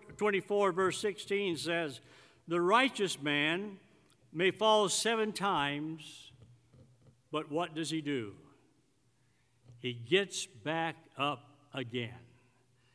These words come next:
He doesn't stay there. He may fall, but he gets back up again. <clears throat> You know, back in the seventies, before some of you were born, Timex had a slogan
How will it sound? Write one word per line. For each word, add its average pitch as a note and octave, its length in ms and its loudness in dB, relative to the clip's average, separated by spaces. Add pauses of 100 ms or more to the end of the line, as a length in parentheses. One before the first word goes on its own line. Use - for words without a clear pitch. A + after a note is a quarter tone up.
He D3+ 200 -2
doesn't F3+ 500 0
stay F#3+ 440 4
there. C3 360 -2 (560)
He E3+ 140 6
may G#3+ 200 6
fall, G#3+ 1000 6
but G3 160 6
he G#3 80 8
gets G#3 260 4
back G#3 320 4 (120)
up G3 200 4
again. E3+ 480 2 (100)
<clears throat> - 120 -6
You F#3 120 -2
know, A3+ 100 4
back B3+ 260 4
in F#3+ 100 2
the F3+ 100 4
seventies, D3 800 -2 (580)
before F3 320 4
some G3+ 240 2
of F3 140 2
you G3 140 2
were F3 100 6
born, D3 600 2 (640)
Timex G#3 580 4
had F#3 180 2
a F3 80 0
slogan E3+ 600 2